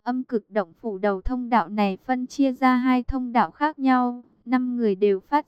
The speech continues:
ra nguyên thức cẩn thận điều tra nhưng không có thu hoạch gì. Hai bên vách động vẫn âm trầm cổ xưa như cũ.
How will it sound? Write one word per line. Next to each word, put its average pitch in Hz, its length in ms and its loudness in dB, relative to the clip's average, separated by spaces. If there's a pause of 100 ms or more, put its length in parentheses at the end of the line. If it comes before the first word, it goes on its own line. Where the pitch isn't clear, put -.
ra 254 180 4
nguyên 254 280 -2
thức 320 220 -10
cẩn 208 220 0
thận 196 240 -8
điều 202 240 2
tra 247 260 0
nhưng 254 280 -4
không 262 240 -8
có 208 180 -6
thu 262 240 -8
hoạch 240 200 -6
gì. 202 480 0 (320)
Hai 254 240 0
bên 247 300 2
vách - 220 -6
động 202 240 -2
vẫn 190 300 -2
âm 262 240 2
trầm 208 300 -2
cổ 202 200 0
xưa 262 240 -4
như 254 300 -2
cũ. 214 340 -8